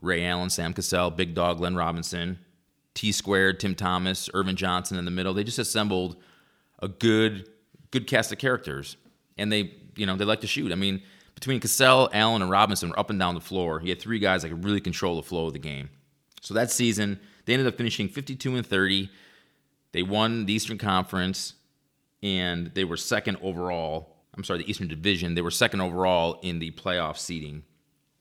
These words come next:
First round of the playoffs, home court against Orlando, they won in four games. Second round in the playoffs was a really, really hard-fought battle with the Hornets. They had home court, the Bucks did,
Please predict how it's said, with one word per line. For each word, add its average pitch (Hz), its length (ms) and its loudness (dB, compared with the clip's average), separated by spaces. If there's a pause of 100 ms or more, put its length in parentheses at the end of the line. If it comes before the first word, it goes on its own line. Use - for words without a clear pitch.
First 131 220 2
round 123 200 4
of 120 60 4
the - 80 -2
playoffs, 123 500 4 (840)
home 120 180 2
court 117 440 2
against 98 240 0
Orlando, 95 420 4
they 90 80 4
won 92 180 0
in 92 100 0
four 87 260 -4
games. 80 500 -6 (840)
Second 117 320 0
round 104 180 6
in 98 60 0
the 90 60 0
playoffs 90 460 2
was 87 80 -4
a 87 60 -2
really, 98 240 2
really 90 240 0
hard-fought 90 580 4
battle 87 220 4
with 78 100 -6
the 87 60 -4
Hornets. 85 420 -4
They 82 80 -6
had 104 200 2
home 95 180 -2
court, 92 640 -2
the 85 80 -10
Bucks 95 260 0
did, 82 320 -4